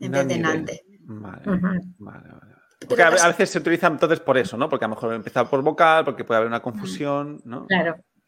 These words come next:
Speaker 2: Vale, pues
Speaker 3: Sí.
Speaker 2: nani iro desu ka, ¿no? ¿De
Speaker 1: Mm.
Speaker 2: qué, de qué color es?
Speaker 1: ¿De qué
Speaker 3: Ujú.
Speaker 1: color es?
Speaker 2: Ah, pero
Speaker 1: Mm.
Speaker 2: no es de qué, o sea, en realidad
Speaker 3: ¿Qué
Speaker 2: no hay
Speaker 3: color?
Speaker 2: el de,
Speaker 1: ¿Qué color?
Speaker 2: ¿no?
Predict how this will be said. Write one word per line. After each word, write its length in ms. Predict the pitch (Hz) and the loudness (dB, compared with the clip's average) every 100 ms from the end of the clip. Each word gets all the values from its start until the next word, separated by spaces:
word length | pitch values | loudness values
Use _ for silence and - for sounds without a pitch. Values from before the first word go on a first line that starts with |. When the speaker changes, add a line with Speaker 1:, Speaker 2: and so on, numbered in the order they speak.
| _ _ _ _ - - - - - - - | _ _ _ _ -20 -20 -20 -20 -20 -20 -10
Speaker 2:
Vale, 220 | - - | -10 -8
pues 120 | 151 | -10
Speaker 3:
Sí. 60 | 170 | -8
Speaker 2:
nani 380 | 143 190 208 175 | 0 2 2 0
iro 220 | 190 165 | 2 2
desu 220 | 110 107 - | 2 -2 -8
ka, 200 | 104 92 | -10 -8
¿no? 240 | 143 247 - _ _ | -10 -12 -16 _ _
¿De 140 | - 220 | -12 -8
Speaker 1:
Mm. 120 | - | -8
Speaker 2:
qué, 200 | - _ _ _ _ - | -10 _ _ _ _ -16
de 100 | 117 | -8
qué 140 | 170 | -6
color 320 | - 123 107 | -2 -2 -2
es? 580 | 104 98 - - - _ - | -6 -14 -18 -20 -20 _ -6
Speaker 1:
¿De 120 | 214 | -4
qué 60 | 226 | -2
Speaker 3:
Ujú. 80 | 202 | -2
Speaker 1:
color 260 | 190 175 165 | -4 -6 -8
es? 340 | - - - - | -8 -8 -8 0
Speaker 2:
Ah, 120 | 143 | 4
pero 140 | 151 147 | 6 4
Speaker 1:
Mm. 80 | |
Speaker 2:
no 100 | 151 | 2
es 360 | 185 185 - 113 | 2 0 -10 -2
de 360 | 139 117 104 - | 0 0 -4 -6
qué, 380 | 180 156 110 - | -6 -6 -10 -18
o 60 | |
sea, 200 | 117 110 | -8 -6
en 100 | 104 | -4
realidad 460 | 113 110 120 214 - _ _ _ _ - 127 123 | 0 2 4 2 -4 _ _ _ _ -14 -4 2
Speaker 3:
¿Qué 100 | 135 | 4
Speaker 2:
no 80 | 127 | 6
hay 120 | - | 6
Speaker 3:
color? 240 | 202 180 | 4 2
Speaker 2:
el 40 | - 143 117 | 2 0 0
de, 60 | - | 0
Speaker 1:
¿Qué 120 | 233 | 0
color? 260 | 180 156 | 2 0
Speaker 2:
¿no? 60 | 147 | 0